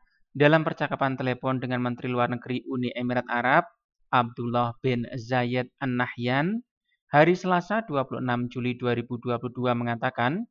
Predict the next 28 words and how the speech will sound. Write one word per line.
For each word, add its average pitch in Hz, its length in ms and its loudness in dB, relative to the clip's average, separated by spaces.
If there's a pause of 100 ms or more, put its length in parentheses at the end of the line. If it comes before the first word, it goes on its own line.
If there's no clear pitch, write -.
(420)
rezim 190 400 6
Zionis 165 320 0
berusaha 143 400 0
merusak 135 400 -4
pertemuan 131 480 -2
baru-baru 123 400 -2
ini 127 160 -2
di 123 160 -4
Jeddah 127 400 0 (240)
menjadi 123 400 0
krisis 127 560 -4
di 120 160 -10
kawasan. 120 720 0 (720)
Tetapi 127 320 0
berkat 131 320 -2
kebijaksanaan 123 560 -4
negara-negara 120 480 -2
peserta 123 400 -6
di 123 160 -6
kawasan, 131 640 0 (320)
masalah 127 400 2
kerjasama, 131 800 0
kemajuan, 123 640 -2
dan 123 160 -4
keamanan 120 320 -2
regional 123 640 -2
lebih 123 400 -6
diprioritaskan. 120 1400 -2